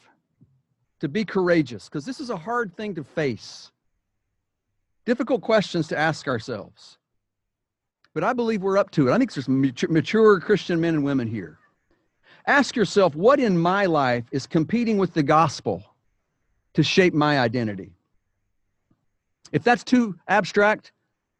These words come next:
one helpful test or thought experiment would be to ask yourself, what do I obsess on? What makes me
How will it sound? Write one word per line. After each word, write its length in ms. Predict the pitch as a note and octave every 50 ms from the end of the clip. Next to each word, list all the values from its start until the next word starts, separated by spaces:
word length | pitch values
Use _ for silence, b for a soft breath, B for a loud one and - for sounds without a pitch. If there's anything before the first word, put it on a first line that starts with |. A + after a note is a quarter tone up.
| _ _ _ _ _ _ _ _ _ _ _ _ _ _ _ _
one 280 | - C#3+ F#3+ A#3+ B3+ A3
helpful 420 | F#3+ A#3 A#3+ F3+ D#3+ - F3+ D3
test 480 | - - F#3+ G#3 G#3+ A3 F3+ - - D#3+
or 80 | C3+
thought 260 | A#2+ - F#3 F#3+ G3
experiment 720 | F#3+ D3+ - - - F#3+ F#3 F#3 F#3 F#3 F#3+ G#3 - - _ _ _ _ _ _ _ _ _ _ _ _ _ _ _ _ _
would 120 | - F#3 E3+
be 120 | A3 A#3
to 60 | A3+
ask 300 | A3 G#3 G#3+ G3 - - -
yourself, 460 | F#3+ D#3 - G3+ F#3 F3+ F3 E3 - _
what 280 | - D3 G#3 B3+ A#3+
do 160 | G#3+ A#3+ D#3
I 180 | F#3+ G3 G3 F#3+
obsess 560 | E3+ D3 A#2+ - - - F#3+ F3+ D#3+ - -
on? 340 | E3 D3 C3+ A#2+ A2 A2+ A#2
What 180 | C#3 A3 A3+ G3
makes 340 | G3 G3+ G#3+ - - -
me 360 | G3+ G3+ F#3+ F#3+ F3+ D#3+ D#3